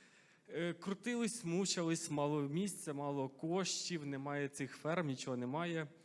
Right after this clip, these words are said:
І тут такий думаю, треба,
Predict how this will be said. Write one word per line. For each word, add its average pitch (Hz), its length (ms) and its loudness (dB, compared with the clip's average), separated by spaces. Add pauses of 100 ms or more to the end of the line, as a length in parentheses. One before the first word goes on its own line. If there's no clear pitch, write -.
(320)
І 143 120 -2
тут 196 360 -4 (300)
такий 165 220 -6
думаю, 147 520 -2 (340)
треба, 175 400 -2